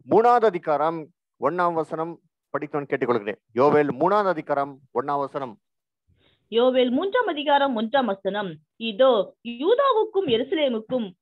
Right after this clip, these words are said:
Speaker 2: உண்டாயிருக்கிற சிறையிருப்பை நான் திருப்பும் அந்நாட்களிலும்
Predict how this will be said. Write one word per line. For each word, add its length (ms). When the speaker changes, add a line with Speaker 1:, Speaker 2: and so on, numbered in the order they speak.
Speaker 2:
உண்டாயிருக்கிற 640
சிறையிருப்பை 720
நான் 300
திருப்பும் 460
அந்நாட்களிலும் 920